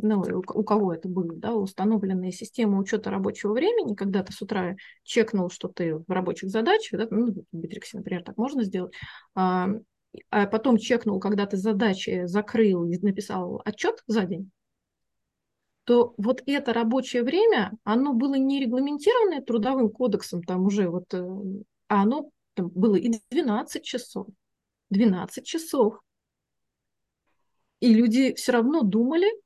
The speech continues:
что они как будто чего-то не дорабатывают. То есть вот эта вот штука, когда ты, думая, что,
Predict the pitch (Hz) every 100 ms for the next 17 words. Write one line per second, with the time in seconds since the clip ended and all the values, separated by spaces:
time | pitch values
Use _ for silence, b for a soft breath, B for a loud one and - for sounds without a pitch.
0 | _ _ - - 233 220 233 254 247 185
1 | 226 220 - - 226 185 202 208 190 208
2 | 196 165 165 185 190 202 240 247 254 220
3 | 220 - - 262 214 190 190 - _ _
4 | - 208 202 214 214 226 208 202 226 208
5 | 180 170 175 - 190 185